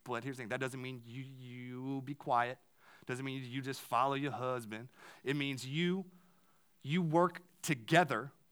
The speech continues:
You work together to find a solution, to find a way. You work side, side by side, but lead to a solution that leads you to be face to face. Also, too, it says this here, Ephesians five thirty-three.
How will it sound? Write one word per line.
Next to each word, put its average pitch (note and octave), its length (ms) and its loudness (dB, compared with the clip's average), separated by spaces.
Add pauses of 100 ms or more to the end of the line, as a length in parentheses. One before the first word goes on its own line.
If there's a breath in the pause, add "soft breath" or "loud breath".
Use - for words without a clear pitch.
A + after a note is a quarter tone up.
(960)
You C#3+ 140 -4
work C#3+ 460 2
together D3 360 4
to C3 120 -6
find C#3 400 0
a C3+ 100 -4
solution, C3+ 640 -6 (680 soft breath)
to A#2+ 80 -6
find C#3 440 0 (240)
a D3+ 80 0
way. C#3+ 160 0
You C3 180 -4
work C3 180 -2
side, C#3 540 4 (100)
side - 460 4
by F3+ 140 2
side, B2+ 340 2
but B2 220 -8
lead D#3 240 -4 (220)
to D3+ 160 -4
a D3 100 -4
solution C3 720 -2 (260 loud breath)
that C3 400 2
leads C3 320 -4
you B2+ 80 -8
to - 120 -12
be A#2 100 -8
face A2 260 -8
to G2 100 -14
face. - 360 -20 (2000 soft breath)
Also, C#3 260 2
too, D#3 220 0
it C3 100 0
says C#3 180 0
this C3 120 -6
here, C#3+ 160 0
Ephesians B2+ 320 -4
five C3 240 4
thirty-three. B2+ 580 -4